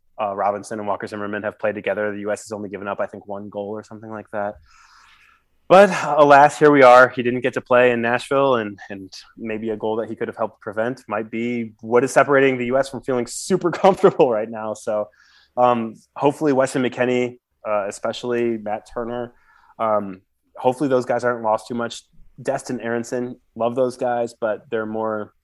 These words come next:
the attacking side of things, and that might not <laughs> be the priority, at least in Mexico, probably not against Panama in Orlando.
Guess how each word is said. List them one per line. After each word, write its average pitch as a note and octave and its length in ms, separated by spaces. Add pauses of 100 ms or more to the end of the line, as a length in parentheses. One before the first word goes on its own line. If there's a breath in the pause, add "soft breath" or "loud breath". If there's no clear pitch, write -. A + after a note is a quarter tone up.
(180)
the A2 100
attacking G#2 460
side G#2+ 240
of G#2 80
things, A2 300
and G#2 60
that F#2+ 160
might G#2 200
not - 260
<laughs> - 0
be F3+ 80
the C#3 100
priority, A2 460
at A2+ 80
least A#2+ 220
in A#2 100
Mexico, A2+ 480
probably A2+ 340
not A2+ 260 (260 soft breath)
against A#2+ 360
Panama A2+ 400
in A2 60
Orlando. G#2+ 460